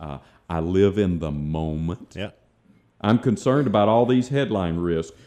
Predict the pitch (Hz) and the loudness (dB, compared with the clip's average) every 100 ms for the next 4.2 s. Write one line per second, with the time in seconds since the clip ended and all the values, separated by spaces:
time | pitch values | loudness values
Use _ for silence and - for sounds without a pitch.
0 | _ 123 165 165 160 151 143 - 165 131 | _ 2 6 6 4 0 -2 -4 -6 -6
1 | 98 87 85 98 - - 90 104 110 107 | -10 -12 -12 -12 -12 -16 -6 -2 -2 -4
2 | 107 110 110 98 92 104 107 107 98 107 | -8 -8 -8 -6 -4 -4 -4 -4 -4 -2
3 | 110 104 - 110 110 - - - _ _ | -4 -6 -6 -6 -6 -10 -18 -18 _ _
4 | - | -18